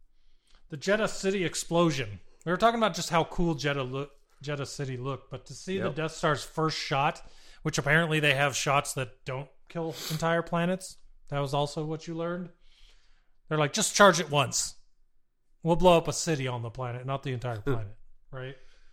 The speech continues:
Speaker 2: Yep.
Speaker 1: But the damage that one charge does to Jedha City, to Scarif, and just watching the ripple effect, it's like a, a tsunami wave coming at you that's just,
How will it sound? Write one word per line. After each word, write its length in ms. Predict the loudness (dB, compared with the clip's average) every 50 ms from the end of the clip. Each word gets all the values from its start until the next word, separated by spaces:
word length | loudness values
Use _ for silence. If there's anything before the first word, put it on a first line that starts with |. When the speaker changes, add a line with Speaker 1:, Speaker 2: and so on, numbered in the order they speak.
| -20 _ _ _ -16
Speaker 2:
Yep. 100 | -8 -8
Speaker 1:
But 80 | -6 -4
the 80 | -4 -6
damage 560 | 0 4 6 6 6 6 6 2 0 0 -2
that 240 | -2 -2 -2 -4 0
one 320 | 2 4 4 6 4 4
charge 500 | 2 4 4 6 6 4 2 0 -6 -10
does 340 | -8 -8 -6 -6 -8 -10 -12
to 100 | -14 -14
Jedha 340 | -10 -4 -2 0 0 0 -2
City, 400 | -4 0 0 2 2 4 2 2
to 100 | 0 -2
Scarif, 580 | -6 -6 -8 -8 -6 -4 -2 -2 -2 -2 -4 -6 -10 -18 -20 _ _ _ -12
and 120 | -10 -8 -8
just 140 | -8 -10
watching 680 | -10 -10 -6 0 0 0 0 0 -2 -4 -2 -2 -2 -4 -8 _ _ -20 -20 _ -20 -20 -20 _ _ -20 -20 -20 -20 -20 -10 -6
the 400 | -4 -4 -2 2 2 4 4 2
ripple 640 | 0 -2 -2 4 4 4 4 4 2 2 4 4 4
effect, 600 | 2 -2 -4 -4 -2 -2 -2 -6 -8 -12 -20 -20 -20 -20 -20 _ _ _ _ _ _ _ _
it's 200 | -8 -8 -4 0
like 200 | 0 0 0 0
a, 160 | -2 -4 -4 -6 -10 -12
a 60 | -12
tsunami 720 | -12 -8 -4 -4 -2 0 0 0 0 0 0 -2 -2 -2
wave 500 | 0 2 4 4 4 4 2 0 -2 -6
coming 300 | -6 -6 -4 -4 -4 -2
at 240 | -2 -2 -2 -4 -6
you 80 | -10 -6
that's 300 | -4 -4 -4 -4 -8 -10
just, 420 | -6 -6 -6 -6 -6 -12 _ -20